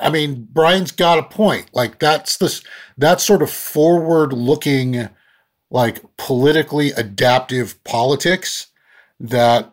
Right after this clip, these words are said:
m-, meshes the personal with the political is a way forward for Republicans, even as the demography of this, this state changes.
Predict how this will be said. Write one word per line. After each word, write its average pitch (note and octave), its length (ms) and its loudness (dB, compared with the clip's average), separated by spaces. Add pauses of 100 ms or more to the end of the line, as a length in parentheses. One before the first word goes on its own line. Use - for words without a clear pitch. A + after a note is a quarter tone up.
m-, A#2 400 -8
meshes C3+ 400 -2
the G#2+ 80 -10
personal D3 480 -2
with C#3 160 -2
the A#2 60 -8
political D3+ 760 -2 (360)
is C#3+ 160 0
a F3 40 4
way C3+ 240 2
forward C3+ 440 -2
for A#2+ 180 -8
Republicans, A#2 880 -4 (360)
even D3 300 -2
as - 240 -2
the B2+ 80 -4
demography A#2 640 -4
of G2 100 -14
this, - 460 -8 (120)
this A#2 220 -8
state - 460 -4
changes. - 500 -10